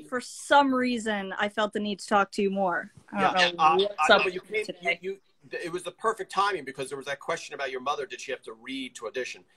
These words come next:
Speaker 1: It would have been, here, let's put it this way.
Speaker 2: Yes.
Speaker 1: If your mother had to read and didn't get the part, your
Speaker 2: Would have been
Speaker 1: father's life would have been very uncomfortable for nine
Speaker 2: Very,
Speaker 1: years.
Speaker 2: very
Speaker 1: Yeah.
Speaker 2: uncomfortable.
Speaker 1: And by the way,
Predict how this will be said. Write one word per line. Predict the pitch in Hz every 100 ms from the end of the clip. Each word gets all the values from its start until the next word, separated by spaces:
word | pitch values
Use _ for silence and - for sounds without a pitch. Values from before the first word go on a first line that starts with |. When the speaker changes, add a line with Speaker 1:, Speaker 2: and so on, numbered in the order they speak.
| _
Speaker 1:
It | 180 160
would | 453
have | 254 -
been, | 403 392 - _ -
here, | 151 311 196
let's | 214 220
put | 240
it | 220
this | 185 175 139
way. | 107 92 _ _ _ _ _ _ _ _ _ _ _ _ _ -
Speaker 2:
Yes. | 185 185 -
Speaker 1:
If | 262 -
your | 269
mother | 226 233 220
had | 165 190 -
to | 165
read | 135 151 156 170 - _ _ _ _ -
and | 147 139
didn't | 147 151 190
get | 190 196
the | -
part, | - 180 196 220 _ - - 139 - - - - -
your | -
Speaker 2:
Would | -
have | - -
been | 196
Speaker 1:
father's | 185 330 196 - - -
life | 185 -
would | 139
have | -
been | - - -
very | - - - - - -
uncomfortable | 123 - - 190 - - 165 -
for | 147 135
nine | -
Speaker 2:
Very, | 214 - - -
Speaker 1:
years. | - _ _ _
Speaker 2:
very | 196 226 214 208 196
Speaker 1:
Yeah. | -
Speaker 2:
uncomfortable. | - 151 143 139 156 151 143 - 180
Speaker 1:
And | 185
by | 214
the | 233
way, | 240 143